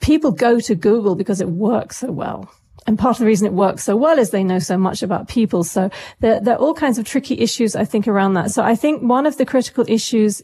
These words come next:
is getting much closer to audiences, even closer. I think you cannot over-index on that. And then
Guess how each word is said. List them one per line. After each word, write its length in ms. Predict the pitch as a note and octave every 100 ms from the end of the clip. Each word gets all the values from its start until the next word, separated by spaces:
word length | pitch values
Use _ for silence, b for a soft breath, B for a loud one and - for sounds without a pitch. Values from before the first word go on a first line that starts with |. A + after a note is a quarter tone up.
| -
is 180 | G#3+
getting 360 | G3+ A3+ A3 G#3+
much 300 | A3+ A#3 -
closer 380 | - A3 G3+ G#3
to 140 | -
audiences, 680 | F#3+ F#3+ A3 G#3+ - B3 A3+
even 320 | - A3 G#3 G#3
closer. 440 | G3+ G#3+ - G#3
I 120 | G#3+
think 180 | G3 G#3
you 120 | G3+
cannot 340 | G#3 G#3 G3 -
over-index 600 | G3 G3 F#3+ G3+ G3+ -
on 140 | G3
that. 240 | F#3 F#3 -
And 140 | G3+
then 240 | G3+ G#3+